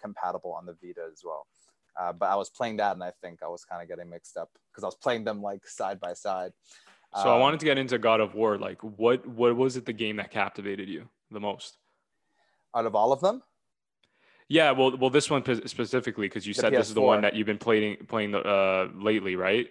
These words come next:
Speaker 2: The P S five.
Speaker 1: Yeah.
Speaker 2: Por-, have you played on the P S five as well?
Speaker 1: Yeah, so I never played it
Speaker 2: Okay,
Speaker 1: on the
Speaker 2: perfect.
Speaker 1: P S four. I played it on the P S five.
Speaker 2: Oh, perfect. So I wanna
Speaker 1: Um,
Speaker 2: know, yeah, what captivated you, uh, from a storytelling and, you know, graphics perspective?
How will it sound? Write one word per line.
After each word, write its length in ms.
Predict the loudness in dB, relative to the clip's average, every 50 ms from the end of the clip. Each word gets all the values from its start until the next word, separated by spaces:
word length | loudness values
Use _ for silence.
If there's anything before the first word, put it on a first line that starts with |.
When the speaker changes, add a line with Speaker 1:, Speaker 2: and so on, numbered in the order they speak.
| -10 -16
Speaker 2:
The 80 | -8
P 100 | -2 0
S 120 | 0 0 0
five. 360 | 2 4 6 6 6 4 2
Speaker 1:
Yeah. 100 | 0 -2
Speaker 2:
Por-, 180 | 0 0 0 0 2
have 140 | 0 0
you 80 | 0 2
played 160 | 4 4 4
on 80 | 4 2
the 60 | 2
P 100 | 0 0
S 120 | -2 0
five 180 | 0 0 0 0
as 100 | 0 -2
well? 200 | -4 -6 -6 -6 _ _ _ _ _ _ _ _ _ _ _ _ _ _ _ _ _ _ _ _ _ -20 _ _ _ _ _ _
Speaker 1:
Yeah, 160 | 2 4 4 4
so 160 | 2 0 2 2
I 100 | 2 2
never 180 | 4 4 4 4
played 200 | 6 6 6 6
it 40 | 6
Speaker 2:
Okay, 0 |
Speaker 1:
on 100 | 6 4
the 60 | 4
Speaker 2:
perfect. 20 |
Speaker 1:
P 120 | 2 2 2
S 120 | 0 0
four. 140 | 0 -2 -2
I 20 |
played 240 | -2 -2 -2 0 2
it 40 | 2
on 120 | 0 0
the 80 | -4 -6
P 160 | -4 0 0
S 140 | 0 0 0
five. 340 | 0 0 0 0 -2 -6 -10 _ _
Speaker 2:
Oh, 180 | 6 6 6 6
perfect. 320 | 6 4 2 2 2 0 4
So 100 | 4 6
I 60 | 6
wanna 200 | 6 4 2 2
Speaker 1:
Um, 20 | 2
Speaker 2:
know, 180 | 2 2 4
yeah, 160 | 4 4 4
what 200 | 4 4 2 0
captivated 640 | 0 -2 -2 -2 -2 -2 -6 -8 -6 -4 -4 -4 -6 -6
you, 260 | -6 -6 -4 -4 -2
uh, 340 | -2 -2 -2 0 -2 -4 -6
from 160 | -8 -10 -10
a 40 | -10
storytelling 880 | -10 -8 -4 -2 0 0 -2 -2 -2 -4 -2 -2 -2 -4 -8 -10 -10 -8
and, 360 | -8 -6 -6 -8 -10 -14 -18 _ _ _ _ _ _ _
you 80 | -10 -10
know, 80 | -8 -4
graphics 440 | 0 0 2 2 0 -2 -8 -12
perspective? 540 | -14 -14 -14 -12 -12 -14 -14 -14 -18 -20 -20